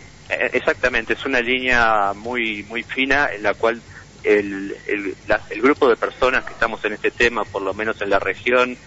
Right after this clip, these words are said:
es un grupo bastante reducido y, eh, nosotros tratamos con bastante delicadez y, eh, y reserva todo,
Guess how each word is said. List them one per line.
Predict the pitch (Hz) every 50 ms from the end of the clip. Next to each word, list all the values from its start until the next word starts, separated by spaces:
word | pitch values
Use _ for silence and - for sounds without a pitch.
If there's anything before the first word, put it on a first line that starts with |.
| - -
es | - 95 -
un | 107 107
grupo | 113 113 - 110
bastante | 107 101 - 123 123 123 - 107
reducido | 101 98 98 98 - - 127 123 127 131 135 139 143 - - - - - - -
y, | - 113 117 123 131 143 147 - -
eh, | - 107 104 104 104 104 101 101 98 98 98 98 92 - -
nosotros | - 104 - 123 - 135 - - -
tratamos | - 104 - - 120 123 123 -
con | - 110 101 104
bastante | 107 - - 123 120 123 117 - 117 110 107 104 101 101 98 98 95 92 - - - -
delicadez | - 107 101 101 104 - - 104 107 110 117 123 135 131 - -
y, | 110 - -
eh, | 101 101 101 101 98 95 98 95 95 95
y | 101
reserva | 104 104 - - - 127 123 123 120 113
todo, | - - 117 117 123 120 117 110 110 107 107